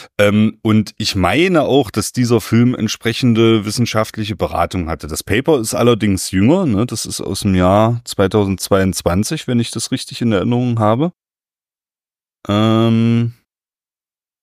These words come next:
ja, oh ja, das ist aus dem Jahr zweitausendzweiundzwanzig, also darauf können sie sich nicht bezogen haben. Ähm, falls ihr den Film noch nicht gesehen habt da draußen, ähm, nicht zu großer Spoiler an der Stelle, hoffe ich, ne? Warum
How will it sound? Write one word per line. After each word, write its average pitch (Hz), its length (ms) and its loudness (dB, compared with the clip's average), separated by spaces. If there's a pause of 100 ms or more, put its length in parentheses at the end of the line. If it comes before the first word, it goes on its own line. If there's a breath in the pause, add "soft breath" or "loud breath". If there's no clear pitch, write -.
(1700)
ja, 98 200 2
oh 98 100 -2
ja, 90 200 2
das - 180 -6
ist 107 120 -4
aus 107 120 0
dem 107 80 2
Jahr 98 160 2
zweitausendzweiundzwanzig, 98 1200 -2
also 92 160 -4
darauf 98 320 2
können 117 180 2
sie 104 100 -2
sich 101 220 -6
nicht 131 200 -4
bezogen 92 420 -4
haben. 107 260 -2 (100)
Ähm, 107 260 2 (180)
falls 110 260 -2
ihr 147 140 2
den 139 180 2
Film 139 200 2
noch 123 120 0
nicht 117 160 -4
gesehen 110 400 0
habt 98 220 -4
da 90 40 -4
draußen, 85 480 -6 (1000)
ähm, 104 440 2 (120)
nicht 120 280 0
zu 139 140 0
großer 113 360 0
Spoiler 120 500 2
an 123 160 -4
der 120 140 2
Stelle, 113 320 -2
hoffe 110 200 -4
ich, - 240 -10
ne? 98 140 -4 (500)
Warum 117 460 2